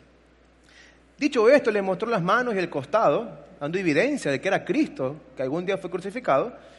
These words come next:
y ellos al ver al Señor, los discípulos se alegraron. ¡Wow! Todo lo que dijo era verdad entonces. Huimos, pero el Mesías resucitó como Él lo prometió, porque el Mesías no lo pueden capturar, el Mesías no puede ser asesinado, el Mesías,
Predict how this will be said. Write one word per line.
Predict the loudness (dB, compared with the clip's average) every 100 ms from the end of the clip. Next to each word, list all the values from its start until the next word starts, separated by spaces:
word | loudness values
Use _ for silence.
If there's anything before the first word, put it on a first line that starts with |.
| -20 _ -4
y | -2
ellos | 2 2
al | 2
ver | 2
al | 0
Señor, | -2 -2 -2
los | 0
discípulos | 0 -2 -4 -4 -4 0
se |
alegraron. | 0 4 2 2 -6 -14 -20 -20 _ _ _ _ _ _
¡Wow! | -6 -4 -2 -2 2 4 4 0 -8 -20 -20 -20 -20 _ _ _ _
Todo | 2 4
lo | 4
que | 4 2
dijo | 2
era | 2 2
verdad | 2 2 2 2
entonces. | 2 6 4 4 -4 -6 -16 -20 -20 _ _ _ _ -4
Huimos, | 2 6 8 8 6 2 0 -2
pero | 4 4
el | 4
Mesías | 2 2 4 6
resucitó | 4 0 -2 -4 2 2
como | 4 2 6
Él | 6 8
lo | 6
prometió, | 6 2 2 2 6 6 6 -2 -18 -20 -18 -4
porque | -2 2
el | 4
Mesías | 4 2 0
no | 2
lo | 2
pueden | 2 4
capturar, | 2 2 2 4 2 2
el | 0
Mesías | 2 0 0
no | -2
puede | 0 0
ser | 0 -2
asesinado, | -2 -4 -4 0 0 0 0
el |
Mesías, | 0 -2 -2 0 -2